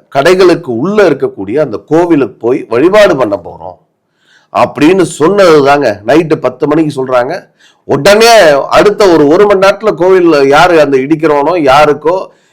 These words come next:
யாருக்கு இவர் தகவல் கொடுத்தாரோ, இவரே கொடுத்தாரா, இவர் வேற யாருக்காவது சொல்லி அது மூலமா தகவல் போச்சான்னு தெரியல,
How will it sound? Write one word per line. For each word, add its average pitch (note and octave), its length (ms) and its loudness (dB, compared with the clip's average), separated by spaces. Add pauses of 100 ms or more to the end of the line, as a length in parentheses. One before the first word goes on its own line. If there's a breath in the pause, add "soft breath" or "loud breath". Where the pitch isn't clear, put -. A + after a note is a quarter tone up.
யாருக்கு D#3+ 520 2
இவர் C3+ 240 2
தகவல் C#3+ 440 0
கொடுத்தாரோ, B2+ 420 2
இவரே D3 340 2
கொடுத்தாரா, D3 540 0
இவர் C#3 300 -2
வேற C3 220 0
யாருக்காவது D3 480 2
சொல்லி C3+ 220 -8
அது C#3+ 360 0
மூலமா D#3 300 2
தகவல் C#3 420 -2
போச்சான்னு B2 440 -6
தெரியல, A#2 440 -10